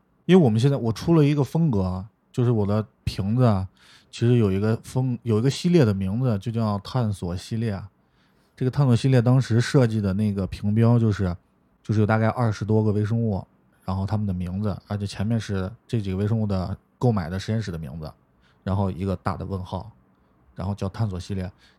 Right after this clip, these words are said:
这个意思指的其实就是我们现在国内如果想做这些，其实这些微生物都是在书上面或者在一些网站上面公布出来的，就你需要去做这种美式野菌艾尔，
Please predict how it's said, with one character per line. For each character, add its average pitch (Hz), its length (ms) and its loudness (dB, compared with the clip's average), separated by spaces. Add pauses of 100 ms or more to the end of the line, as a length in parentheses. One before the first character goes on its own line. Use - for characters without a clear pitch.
这 120 80 -6
个 117 60 -2
意 120 100 -4
思 113 140 -4
指 - 160 -12
的 90 100 -6
其 95 160 -8
实 101 80 -2
就 117 120 -2
是 113 40 -2
我 98 140 -2
们 95 140 -6
现 139 120 -4
在 131 120 -2
国 101 160 -2
内 120 180 0 (140)
如 110 100 -8
果 139 180 0
想 92 280 -6
做 120 400 0
这 110 200 -4
些， 107 320 -4 (220)
其 - 80 -12
实 170 80 6
这 208 80 6
些 214 60 10
微 202 100 8
生 208 100 8
物 175 60 6
都 196 180 6
是 190 80 4
在 170 220 4
书 190 220 0
上 180 120 4
面 104 220 2
或 151 180 0
者 139 80 2
在 147 220 0
一 139 40 0
些 160 100 -2
网 107 160 0
站 104 100 -2
上 135 80 0
面 123 120 -2
公 160 140 -2
布 196 120 2
出 101 120 0
来 87 140 -4
的， - 100 -18 (520)
就 131 120 0
你 98 240 0
需 139 220 -2
要 135 180 6
去 113 140 0
做 117 240 4
这 110 140 4
种 92 200 -2
美 92 140 -4
式 113 140 -4
野 98 60 0
菌 104 140 -2
艾 107 120 -2
尔， - 240 -12